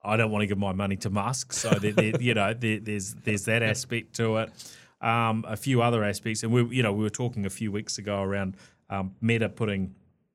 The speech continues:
Speaker 1: something similar in place, but, you know, more, more highly
Speaker 2: Well
Speaker 1: priced, I think about twenty-five New Zealand dollars, um, you know, to, to do that, uh, for Instagram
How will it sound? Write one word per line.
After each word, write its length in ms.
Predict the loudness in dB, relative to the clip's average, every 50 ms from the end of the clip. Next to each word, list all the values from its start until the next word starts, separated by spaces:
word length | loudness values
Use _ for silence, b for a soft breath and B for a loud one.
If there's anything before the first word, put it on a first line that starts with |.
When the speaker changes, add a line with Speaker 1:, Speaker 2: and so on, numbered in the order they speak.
| _ _ _ _ _ _ _
Speaker 1:
something 340 | -6 -6 -4 -4 -4 -6 -4
similar 420 | -4 -2 0 0 0 2 0 0
in 60 | -2 -4
place, 320 | -4 -4 -4 -4 -4 -6
but, 240 | -4 -4 -4 -4 -6 -6
you 120 | -4 -2
know, 140 | -2 -2 -4 -6 -10 -12 -4
more, 340 | -2 0 0 0 0 -2 -6 -12 -16 -20 -16 -8
more 240 | -4 -2 0 0 0
highly 280 | 0 0 0 0 -2 -4
Speaker 2:
Well 120 | -4 -2
Speaker 1:
priced, 360 | -2 0 0 -2 -2 -6 -8 B B B B B
I 40 | -4
think 120 | -4 -2
about 200 | -2 -2 -4 -4
twenty-five 580 | -4 -4 -4 -4 -4 -2 0 0 2 2 0 0
New 120 | -2 -4
Zealand 320 | -4 -4 -4 -4 -4 -4 -2
dollars, 500 | 0 0 2 2 0 0 -2 -4 -6 -6 -4
um, 320 | -2 -2 0 -2 -2 -6 -8 -12 _ _ _ _ _ _ _ _ _ _ -12 -12 -12 _
you 120 | -8 -8 -6
know, 120 | -6 -6
to, 360 | -8 -6 -4 -2 -2 -2 -4 -6 B B B B B B B B B B _ -2
to 120 | -2 0
do 260 | 0 2 4 4 4 4
that, 460 | 2 0 0 -2 -4 -8 -10 -10 -10 -8
uh, 500 | -8 -4 -2 -2 -2 -2 -2 -2 -2 -4
for 520 | -6 -6 -6 -4 -2 0 0 0 0 -2 -4 -4
Instagram 920 | -2 0 0 0 0 -4 -8 -4 -2 0 0 2 2 0 0 0 0 -2 -2